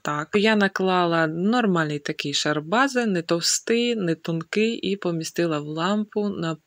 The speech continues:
неповну потужність. І воно просто розплилося, не встигло схватитись, скажімо так. Ось таким чином вийшло, і доведеться мені то все здирати. Якби я поставила на повну потужність, база ця дуже,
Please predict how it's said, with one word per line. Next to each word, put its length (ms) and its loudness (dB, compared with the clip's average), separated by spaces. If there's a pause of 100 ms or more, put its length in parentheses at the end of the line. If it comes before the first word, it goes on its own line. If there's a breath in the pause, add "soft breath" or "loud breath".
(200)
неповну 760 -2
потужність. 800 -8
І 160 0
воно 280 -2
просто 520 -4
розплилося, 760 -2
не 220 0
встигло 680 -4
схватитись, 680 -4
скажімо 640 -6
так. 260 -6 (360 loud breath)
Ось 200 -2
таким 340 -4
чином 500 -2
вийшло, 520 0
і 160 -2
доведеться 580 -4
мені 220 -2
то 140 -2
все 320 -4
здирати. 580 -2
Якби 360 0
я 140 2
поставила 600 -2
на 180 -2
повну 420 -2
потужність, 840 -4
база 340 -2
ця 200 -8
дуже, 480 -4